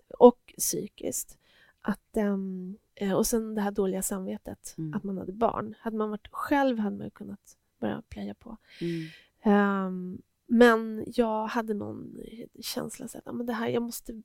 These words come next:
Speaker 1: komma över den här. Jag måste
Speaker 2: Kullen.
Speaker 1: jobba mig igenom det
Speaker 2: Ja.
Speaker 1: här. Och sen att, att man...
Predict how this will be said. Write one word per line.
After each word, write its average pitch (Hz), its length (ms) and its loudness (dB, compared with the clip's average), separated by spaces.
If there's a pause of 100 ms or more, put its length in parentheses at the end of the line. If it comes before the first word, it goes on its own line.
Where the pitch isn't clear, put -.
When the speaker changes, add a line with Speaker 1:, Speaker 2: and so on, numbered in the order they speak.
(140)
Speaker 1:
komma 233 240 -2
över 220 140 -2
den 196 100 0
här. 202 300 -2
Jag 233 80 -10
måste 214 220 -6
Speaker 2:
Kullen. 214 160 0
Speaker 1:
jobba 160 220 0
mig 202 200 -4
igenom 208 340 -6
det 165 60 -6
Speaker 2:
Ja. 170 60 -2
Speaker 1:
här. - 160 -6 (480)
Och - 260 2
sen 233 200 8
att, - 200 -4
att - 340 -10
man... 202 400 -2